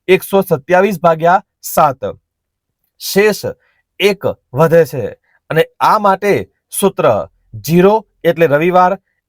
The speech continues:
એક એટલે સોમવાર, બે એટલે મંગળવાર ક્રમિક ગણીશું, જેથી અહીંયા આપણો જવાબ એક એટલે સોમવાર.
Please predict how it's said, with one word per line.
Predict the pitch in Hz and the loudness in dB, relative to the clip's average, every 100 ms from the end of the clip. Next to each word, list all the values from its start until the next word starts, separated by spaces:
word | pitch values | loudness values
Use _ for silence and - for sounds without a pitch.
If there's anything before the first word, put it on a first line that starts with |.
| - | -2
એક | 208 196 110 - _ _ 156 | -2 -2 -8 -10 _ _ -10
એટલે | 156 170 - | -2 -2 0
સોમવાર, | 156 165 180 185 196 _ 147 | 0 2 2 2 -4 _ -6
બે | 175 202 120 _ _ - | 0 0 0 _ _ -2
એટલે | 160 156 | -2 -2
મંગળવાર | 143 147 190 190 165 95 _ - | -2 0 2 4 2 -2 _ 0
ક્રમિક | 160 180 190 196 _ 117 | 0 0 -6 -12 _ -2
ગણીશું, | 170 170 147 127 95 110 _ - 110 | 0 0 -4 -8 -10 -14 _ -20 -2
જેથી | 175 202 - 226 - 139 | 0 0 -2 -10 -8 -6
અહીંયા | 175 208 180 101 _ _ _ | -2 0 0 -2 _ _ _
આપણો | 143 151 - 214 160 | 0 0 0 0 2
જવાબ | 180 190 151 92 - - 220 | 2 2 0 -8 -8 -2 -2
એક | - 107 - _ _ | -2 -6 -8 _ _
એટલે | 160 151 180 185 - | -8 -2 0 0 2
સોમવાર. | 170 180 190 - 127 151 131 | 2 2 -2 -8 0 2 2